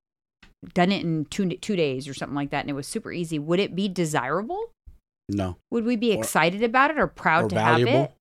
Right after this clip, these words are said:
Speaker 2: Would it be valuable?
Speaker 1: No, it wouldn't be valuable. When things are easy, they're not as valued.
Speaker 2: Yeah.
Speaker 1: It's the same thing with, it's the same phenomenon with shopping and,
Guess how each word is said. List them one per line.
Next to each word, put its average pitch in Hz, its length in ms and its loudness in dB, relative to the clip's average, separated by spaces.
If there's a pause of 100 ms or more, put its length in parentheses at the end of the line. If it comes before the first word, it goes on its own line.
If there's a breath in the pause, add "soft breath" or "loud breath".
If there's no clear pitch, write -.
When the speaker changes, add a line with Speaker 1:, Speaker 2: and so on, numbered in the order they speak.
(120)
Speaker 2:
Would 113 120 -2
it 107 60 0
be 104 80 0
valuable? 107 360 0
Speaker 1:
No, 339 260 0
it 165 80 4
wouldn't 202 260 0
be 269 120 -2
valuable. 226 560 -2
When 185 200 2
things 359 320 -2
are 247 300 2
easy, 175 680 0 (720)
they're 190 140 0
not 208 320 2
as 170 180 0
valued. 151 760 -4 (240)
Speaker 2:
Yeah. 90 220 -6
Speaker 1:
It's - 180 2
the 285 140 -2
same 311 640 0
thing 226 540 -2
with, 185 240 2 (120)
it's - 180 -6
the 226 100 -4
same 285 240 2
phenomenon 202 640 4
with 170 160 0
shopping 151 640 -2
and, 135 240 -4